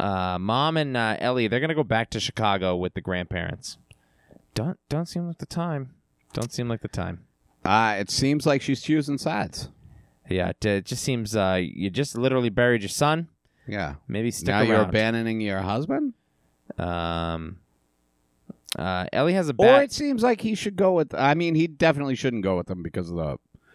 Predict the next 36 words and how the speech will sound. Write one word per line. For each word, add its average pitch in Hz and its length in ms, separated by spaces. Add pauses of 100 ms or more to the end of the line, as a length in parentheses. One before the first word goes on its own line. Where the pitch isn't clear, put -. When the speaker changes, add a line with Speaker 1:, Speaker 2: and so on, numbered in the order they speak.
(460)
Speaker 2:
fighting 101 380
in 90 80
front 92 180
of 85 40
the 80 60
baby 82 280
casket. 80 460
Speaker 1:
Right, - 340
yes. - 640
Yeah, 95 240
yeah, 87 220
yeah. 85 40
I 87 40
think 143 200
Speaker 2:
He 113 60
Speaker 1:
she 127 60
Speaker 2:
gives 123 160
Speaker 1:
was - 20
Speaker 2:
a 113 40
very 123 280
weak 120 260
handshake 110 560
to 90 100
the 87 120
Speaker 1:
I 82 140
had 87 320
limp, 107 300
yeah, 98 140
I 92 40
wrote 95 180
that 92 120
down. 92 160
Speaker 2:
Yeah. 90 120
Speaker 1:
Limp 95 140
fish 110 200
handshake 101 600